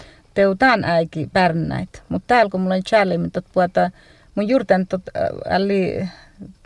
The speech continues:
tuhat vitsöde, äh,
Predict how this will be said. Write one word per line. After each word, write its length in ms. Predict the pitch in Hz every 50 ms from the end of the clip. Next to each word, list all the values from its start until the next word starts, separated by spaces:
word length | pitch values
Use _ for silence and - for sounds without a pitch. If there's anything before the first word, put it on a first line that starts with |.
| - - _
tuhat 340 | - 214 208 196 196 185 - -
vitsöde, 1200 | 202 202 - _ _ _ _ _ _ _ _ _ _ _ _ - - 185 175 165 170 170 165 - - - - _ _ _ _ _ _ _ _ _ -
äh, 380 | - - 92 - - - 160